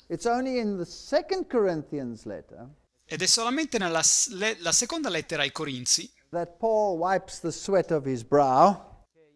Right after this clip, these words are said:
Speaker 2: che Paolo si asciuga il sudore dalla fronte
Speaker 1: and says, "Thank God you have corrected the error of your ways."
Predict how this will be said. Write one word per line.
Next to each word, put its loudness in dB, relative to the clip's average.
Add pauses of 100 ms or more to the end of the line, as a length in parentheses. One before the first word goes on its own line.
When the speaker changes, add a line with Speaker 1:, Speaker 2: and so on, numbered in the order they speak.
(200)
Speaker 2:
che -8
Paolo 0
si 2
asciuga 0
il -2
sudore -2
dalla -4
fronte -6 (540)
Speaker 1:
and -4
says, 2
"Thank -4
God 2
you -2
have -4
corrected -6 (200)
the -8
error -4
of -10
your -8
ways." -14